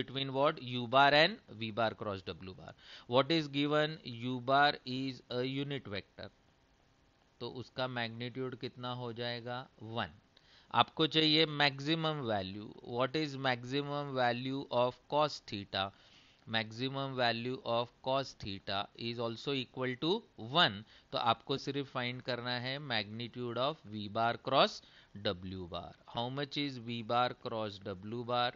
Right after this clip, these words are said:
Determinant of I J K कितना है? टू, वन माइनस वन and what? वन ज़ीरो थ्री, वन ज़ीरो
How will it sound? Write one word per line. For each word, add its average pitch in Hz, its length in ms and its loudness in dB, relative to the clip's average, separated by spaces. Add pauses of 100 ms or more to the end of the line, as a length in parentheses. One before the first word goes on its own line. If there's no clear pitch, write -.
(220)
Determinant 120 600 -6
of 107 300 -6 (280)
I 123 320 -2 (180)
J 107 140 -4 (400)
K 131 120 2 (1400)
कितना 131 320 -4
है? 131 180 -6 (240)
टू, 147 80 -2 (280)
वन 113 280 0 (140)
माइनस 107 560 -6
वन 135 280 -6 (1080)
and 120 180 -6
what? 147 200 -2 (460)
वन 123 420 -2
ज़ीरो 110 380 -4
थ्री, - 260 -12 (1040)
वन 113 340 -6 (300)
ज़ीरो 101 380 -8